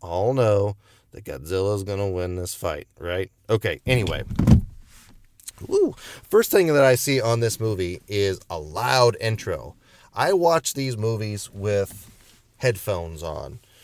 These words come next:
so I, I feel like you get more of that action. You get the sound, you get the crashes, you get the explosions, you get all the good stuff if you can listen to this with headphones on. I'm streaming this movie, obviously.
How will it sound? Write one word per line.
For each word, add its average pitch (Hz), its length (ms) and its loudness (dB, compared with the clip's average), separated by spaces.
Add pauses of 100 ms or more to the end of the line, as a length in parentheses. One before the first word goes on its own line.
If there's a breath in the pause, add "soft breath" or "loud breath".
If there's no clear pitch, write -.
(220 soft breath)
so 107 760 4
I, 113 280 0
I 127 60 2
feel 135 280 0
like 117 240 0
you 120 80 -6
get 113 220 0
more 135 960 8
of 113 320 2
that 110 240 6
action. 101 720 -2
You 85 240 -10
get 92 300 -6
the - 100 -14
sound, 117 720 2 (260 loud breath)
you 92 120 -10
get 95 160 -6
the - 80 -18
crashes, 104 600 -4
you 104 80 -10
get 104 140 -4
the 87 120 -12
explosions, 90 920 -2 (380 soft breath)
you 104 120 -6
get 104 120 0
all 151 180 6
the 139 100 4
good 131 220 0
stuff 107 400 0 (800)
if 143 260 -4
you 139 160 2
can 135 220 0
listen 110 360 -2
to 104 140 -4
this 95 240 -2
with 113 160 -4
headphones 101 560 -2
on. 80 280 -8 (1040)
I'm 107 180 0
streaming 131 560 0
this 131 220 -2
movie, 127 340 0
obviously. 127 640 0